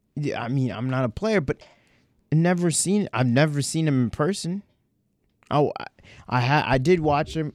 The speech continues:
<coughs> those last years, especially that, uh, final game. I remember how exciting that was, but I never met him personally, and yet to still feel this pain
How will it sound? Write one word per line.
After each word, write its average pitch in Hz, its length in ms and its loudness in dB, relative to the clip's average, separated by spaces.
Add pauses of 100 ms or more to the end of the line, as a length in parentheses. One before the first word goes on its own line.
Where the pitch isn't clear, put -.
(160)
<coughs> - 1300 -6
those 139 320 4
last 135 400 0
years, 135 380 2
especially 135 440 -2
that, 110 360 0
uh, 107 240 -4
final 120 420 -6
game. 117 440 -2
I - 40 -12
remember 123 300 -6
how 104 200 -6
exciting 127 500 -4
that 98 160 -6
was, 101 240 -10
but 95 240 -12 (1400)
I 120 80 -4
never 139 280 0
met 127 200 0
him 117 120 -2
personally, 135 580 -2
and 117 160 -2
yet 127 160 0
to - 120 -10
still 143 340 0
feel 135 460 2 (680)
this 120 180 -2
pain 147 600 -2